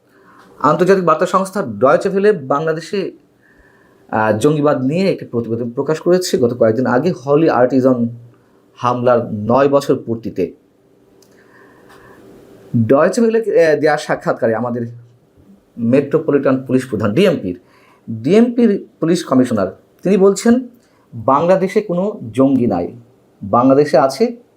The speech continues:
ছিনতাইকারী।" আমাদের কোনো মন্তব্য নেই।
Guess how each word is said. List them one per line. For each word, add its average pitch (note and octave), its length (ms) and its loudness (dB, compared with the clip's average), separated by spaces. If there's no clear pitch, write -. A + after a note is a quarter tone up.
ছিনতাইকারী।" F#2+ 680 -6
আমাদের D3 260 0
কোনো D3 120 0
মন্তব্য A2+ 460 0
নেই। F#2 200 -6